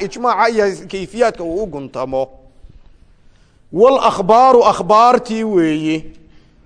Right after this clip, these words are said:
Akhbaartiina khabarkii baynu ka warbixin doonaa iyo akhbaarta, inagoo u kala qaybinayna axaadiista rasuulka qaybtii mutawaatirka ahayd iyo qaybtii aaxaadda ahaydba.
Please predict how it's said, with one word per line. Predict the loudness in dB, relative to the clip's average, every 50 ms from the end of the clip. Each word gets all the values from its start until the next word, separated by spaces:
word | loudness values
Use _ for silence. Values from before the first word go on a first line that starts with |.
| _ _ 0
Akhbaartiina | 0 0 0 0 0 2 4 4 4 4 2 0 0 -2 0 2 2 2 0 -2 -2 -8 -14 -20 -20 -20 -20 -20 _ -20 -20 -20 -18
khabarkii | -14 0 2 2 4 4 4 2 2 -2 -2 2
baynu | 4 4 4 4 2
ka | 4 4 4
warbixin | 6 6 4 2 0 -2 -2 -2 0
doonaa | 2 2 2 4 2 0 0
iyo | 2 2 2 2 2
akhbaarta, | -2 -4 0 2 2 4 4 2 0 -4 -10 -10 -10 -16 -20 -20 _ _ _ _ _ _ _ -6
inagoo | -4 2 2 4 4 4 4 4
u | 2 0
kala | -2 0 0 0
qaybinayna | -2 -2 0 0 0 -2 -4 -6 -4 -4 -4 -4 -4 -4 -4 -4 -4 -4 -8 -16 -20 _ _ _ _ _ _
axaadiista | -2 0 2 2 2 2 0 -2 -4 -2 0 0 0
rasuulka | 0 0 -2 0 -2 -2 0 0 -4 0
qaybtii | 0 -2 -2 -2 -6 -6 -6
mutawaatirka | -4 -4 -2 0 2 2 4 2 2 0 -2 -6 -6 -4 -2 0
ahayd | 0 0 -2 -4 -6 -8 -10
iyo | -10 -8 -6 -6 -6 -8 -10 -18 -20 _ _ _ _ 0
qaybtii | 0 2 2 -2 -4 0 2
aaxaadda | 2 2 2 2 2 2 2 2 2 0
ahaydba. | 0 -2 -2 -6 -8 -12 -14